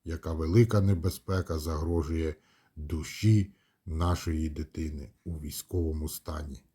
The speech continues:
Тому гаряче просимо Тебе, стережи його від тієї небезпеки, збережи його нам такий, який він від нас відходить. Пресвята Діво,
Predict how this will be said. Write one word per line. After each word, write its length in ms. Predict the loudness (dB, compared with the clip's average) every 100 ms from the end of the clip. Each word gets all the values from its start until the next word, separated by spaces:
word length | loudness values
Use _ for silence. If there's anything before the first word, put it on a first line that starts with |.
| _ _ _ _ _ _
Тому 280 | 2 4 4
гаряче 640 | 8 8 8 6 2 -2 -2 _ _ _
просимо 580 | -2 2 2 2 -2 -2
Тебе, 440 | -2 -4 -4 -6 -8 _ _
стережи 680 | -16 -4 -2 0 2 6 8
його 340 | 8 6 4
від 180 | 0 -2
тієї 480 | -4 0 2 2 0
небезпеки, 880 | 0 -2 -2 -2 -2 -2 -4 -10 -12 _ _ _
збережи 760 | -6 4 6 8 6 6 8 10
його 380 | 8 6 2 -4 _ _
нам 340 | -4 -2 -2 -2
такий, 600 | -8 -2 6 6 6 2 _ _
який 460 | -8 -6 0 2
він 260 | 2 0 -4 -10 _ _ _
від 160 | -8 -4
нас 320 | -2 -2 -2
відходить. 680 | -8 -6 -8 -8 -8 -16 _ _ _ _ _ _ _ _ _
Пресвята 640 | 0 0 2 2 6 6
Діво, 480 | 6 2 2 0